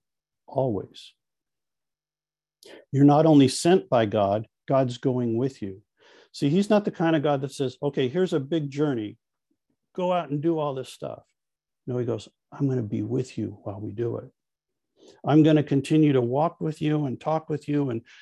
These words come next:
ask you questions and develop more so you can understand who you are and who you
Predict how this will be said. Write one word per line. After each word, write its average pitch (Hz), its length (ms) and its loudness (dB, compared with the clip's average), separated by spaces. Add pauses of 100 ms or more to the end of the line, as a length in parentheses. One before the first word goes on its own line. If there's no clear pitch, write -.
(260)
ask 143 300 -4
you 151 80 -4
questions 143 600 -2
and 120 160 -4
develop 147 520 -4
more 135 600 -4 (420)
so - 140 -8
you 127 180 -4
can 151 180 -2
understand 143 800 -4
who 131 160 -4
you 151 300 -2
are 117 420 -6 (160)
and 123 160 -6
who 135 220 -2
you 151 280 -2